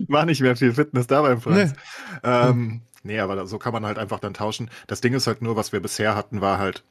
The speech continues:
Speaker 1: dass wir alle zwei Wochen einen Gast organisieren mussten. Ich finde, das hat am Anfang ein bisschen besser geklappt, als wir beide
Speaker 2: Ja.
Speaker 1: noch Ideen hatten und motiviert
Speaker 2: Genau.
Speaker 1: waren.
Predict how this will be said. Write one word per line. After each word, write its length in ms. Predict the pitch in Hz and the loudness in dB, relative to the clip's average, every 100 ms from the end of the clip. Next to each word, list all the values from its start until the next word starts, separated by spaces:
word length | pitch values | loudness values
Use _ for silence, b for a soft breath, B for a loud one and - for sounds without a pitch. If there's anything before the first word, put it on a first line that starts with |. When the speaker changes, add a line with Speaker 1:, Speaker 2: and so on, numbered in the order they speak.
| _ | _
Speaker 1:
dass 160 | - - | -10 -6
wir 120 | 98 | -4
alle 140 | 101 101 | -4 -4
zwei 200 | - 95 | -4 -4
Wochen 200 | 101 107 | -4 -6
einen 80 | 90 | -4
Gast 240 | 110 - | -4 -2
organisieren 480 | 107 98 92 104 127 | -4 -4 -4 0 0
mussten. 340 | 117 - - | 0 -4 -6
Ich 80 | 101 | -4
finde, 140 | - 101 | -4 -4
das 80 | |
hat 80 | - | -6
am 80 | 92 | -4
Anfang 280 | 98 113 101 | -6 -4 -4
ein 20 | |
bisschen 240 | 95 - 87 | -4 -6 -4
besser 240 | 98 120 | 0 0
geklappt, 300 | 104 - 117 | -2 -4 -4
als 120 | 101 | -4
wir 80 | 95 | -6
beide 200 | 90 151 | -2 2
Speaker 2:
Ja. 40 | 151 | 2
Speaker 1:
noch 80 | 101 | 0
Ideen 420 | 85 98 113 104 | -4 -2 -2 -2
hatten 240 | 113 120 | -4 -4
und 260 | 101 92 - | -8 -10 -12
motiviert 420 | 101 - 87 110 | -12 -10 -4 0
Speaker 2:
Genau. 120 | 147 | 2
Speaker 1:
waren. 260 | 123 127 | 2 -2